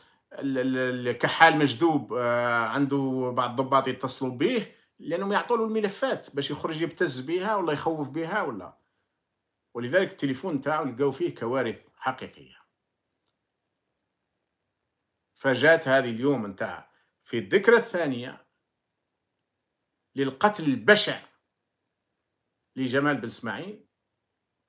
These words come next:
ولحرائق المنطقة، منطقة تيزي وزو وما جاورها، جات إغلاق قناة وهي نط-، ل-، لسان ناطق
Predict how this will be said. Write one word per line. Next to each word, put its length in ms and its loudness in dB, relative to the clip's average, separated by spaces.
ولحرائق 760 -2
المنطقة، 640 -2
منطقة 580 -12
تيزي 200 -12
وزو 400 -6
وما 140 -6
جاورها، 720 -8
جات 420 0
إغلاق 440 -2
قناة 380 -4
وهي 260 -2
نط-، 220 -6
ل-، 320 -12
لسان 340 -2
ناطق 540 -8